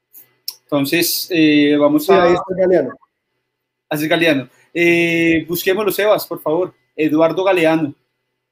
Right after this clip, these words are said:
Speaker 1: Busquémoslo. Wow, me encanta, me encanta la, las arrugas.
Speaker 2: Mm.
Speaker 1: <laughs> Busquemos, eh, una fotografía.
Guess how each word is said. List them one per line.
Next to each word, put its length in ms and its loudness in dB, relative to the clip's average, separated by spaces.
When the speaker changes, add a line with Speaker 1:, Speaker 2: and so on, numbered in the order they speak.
Speaker 1:
Busquémoslo. 680 -8
Wow, 260 0
me 100 -2
encanta, 540 -2
me 60 -6
encanta 460 -4
la, 200 0
las 240 -6
arrugas. 800 -8
Speaker 2:
Mm. 200 -12
Speaker 1:
<laughs> 720 -12
Busquemos, 420 -8
eh, 320 -6
una 160 0
fotografía. 680 -6